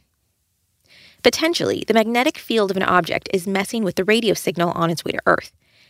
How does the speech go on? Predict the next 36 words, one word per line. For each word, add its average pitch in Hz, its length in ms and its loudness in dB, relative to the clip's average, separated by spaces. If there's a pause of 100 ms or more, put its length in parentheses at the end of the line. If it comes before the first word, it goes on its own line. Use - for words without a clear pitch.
(120)
That 202 140 4
might 233 240 2
be 320 80 0
something 220 420 -4
as 180 100 -2
common 196 520 -2
as 175 120 -4
a 180 60 0
dusty 170 320 -2
debris 185 340 2
field, - 380 -6 (360)
or 269 420 6
it 247 140 0
could - 100 -20
be 233 80 -4
something 220 340 -2
else 175 160 0
entirely. - 560 -2 (1000)
Magnetic 254 520 2
fields 214 400 0
are 208 80 4
likely 208 400 0
associated 185 640 2
with 170 100 2
another 190 380 2
kind 196 320 -2
of 180 100 -4
weird 156 300 2
radio 175 280 4
signal 170 380 -4
from 185 140 -6
the 196 80 0
depths 170 240 2
of - 60 -14
the 160 60 -6
cosmos, - 600 -2